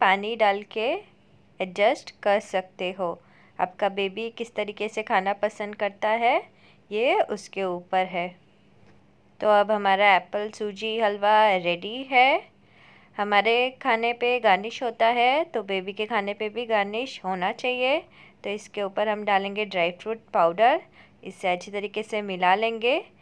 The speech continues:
घी हमने सूजी में सेकने के टाइम डाल दिया था तो हमने ऊपर से घी नहीं डाला है।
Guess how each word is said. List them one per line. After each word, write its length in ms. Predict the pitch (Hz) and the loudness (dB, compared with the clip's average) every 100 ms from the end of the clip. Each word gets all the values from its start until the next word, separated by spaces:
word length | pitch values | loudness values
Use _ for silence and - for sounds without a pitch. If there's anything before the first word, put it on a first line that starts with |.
| _ - - - | _ -20 -20 -14
घी 240 | 185 226 | -6 0
हमने 400 | 233 214 214 254 | 2 2 2 0
सूजी 380 | 320 220 190 208 | -2 -4 -6 -8
में 320 | 208 233 339 466 | -4 -2 -2 -6
सेकने 400 | - 208 190 202 | -8 -6 -4 -6
के 120 | 202 220 | -6 -4
टाइम 260 | 208 208 | -2 -2
डाल 240 | 196 170 175 | 2 2 4
दिया 200 | 202 233 | 2 2
था 300 | 233 247 294 | 4 2 4
तो 180 | 320 254 | 2 -4
हमने 320 | 202 196 202 226 | -4 -6 -4 -6
ऊपर 280 | 180 202 202 | -6 -6 -6
से 160 | 220 | -6
घी 240 | 196 190 196 | -8 -6 -6
नहीं 200 | 190 226 | -4 -2
डाला 280 | 233 208 220 | 0 2 0
है। 200 | 247 247 | 2 2